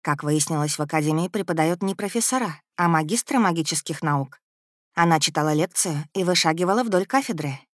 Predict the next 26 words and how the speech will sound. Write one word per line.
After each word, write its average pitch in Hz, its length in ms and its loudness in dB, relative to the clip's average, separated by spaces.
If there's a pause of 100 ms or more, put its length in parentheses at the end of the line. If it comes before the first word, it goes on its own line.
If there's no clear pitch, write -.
(120)
Десять 170 300 0
шагов 151 340 -2
туда, 143 360 -6 (160)
десять 170 340 0
обратно, 208 480 2 (280)
заложив 160 680 2
руки 175 240 -2
за 151 160 0
спину. 139 320 -4 (840)
У - 60 -2
людей 165 480 4
магия 220 420 4
просыпается 175 760 0
только 262 400 0
после 180 380 0
совершеннолетия. 151 1080 0 (260)
При 165 120 6
этом 151 500 0
она 175 240 6
может 170 280 4
быть 165 200 0
абсолютно 175 640 2
любой 180 320 2
стихии 175 600 -2
и 320 120 2
профиля, 151 640 0